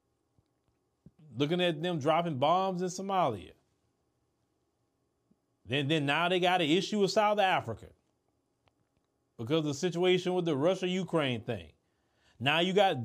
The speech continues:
mess going on with Jamaica. Why are you trying to mess with all these African and Caribbean countries, man?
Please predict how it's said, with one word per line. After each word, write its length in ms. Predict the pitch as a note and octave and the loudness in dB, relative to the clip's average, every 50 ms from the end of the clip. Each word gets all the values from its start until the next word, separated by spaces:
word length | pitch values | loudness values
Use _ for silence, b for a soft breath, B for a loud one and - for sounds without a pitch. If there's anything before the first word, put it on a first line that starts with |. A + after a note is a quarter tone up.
| G#2 - - | -8 -8 -6
mess 360 | B2+ B2+ D3+ G3 G3+ E3+ D3+ | -2 0 2 2 2 2 2
going 260 | D#3+ F#3+ G3 G3 F#3+ | 2 2 4 4 2
on 160 | G3 F#3+ G3 | 2 2 2
with 120 | G3 F#3+ D#3+ | 0 0 -2
Jamaica. 400 | F3+ E3+ G3+ G3+ F3+ - - B2+ | -2 -2 0 0 0 0 -2 0
Why 260 | A#2 C3+ E3 G3 A#3 | 2 2 2 2 2
are 140 | G#3+ G3 F#3+ | 0 0 0
you 160 | F3 F#3 F#3 | 0 -2 -2
trying 200 | - G#3+ G3 F3 | 0 0 2 2
to 60 | D#3 | 0
mess 260 | C#3+ D3 F3 G3 G3 - | 0 0 0 0 0 0
with 80 | F#3+ | 2
all 200 | E3+ F3 F3 F3+ | 2 2 4 4
these 140 | F#3 F#3+ F3 | 2 0 0
African 440 | D#3 D3+ E3 E3+ F3 E3+ - F#3+ F3+ | 0 0 0 0 0 0 -2 -4 -4
and 100 | F3+ E3+ | -4 -4
Caribbean 480 | - F3 D3+ C#3 C#3+ C#3 D3+ D#3+ E3+ E3 | -4 -2 0 0 0 0 -2 -2 -2 -2
countries, 460 | - A3+ A#3+ B3 A#3+ - D#3+ B2 A2 | -2 0 0 0 -2 -4 -4 -4 -4
man? 400 | A#2 B2 C3+ D3 E3+ G#3 B3+ | -4 -2 -2 -2 -4 -4 -6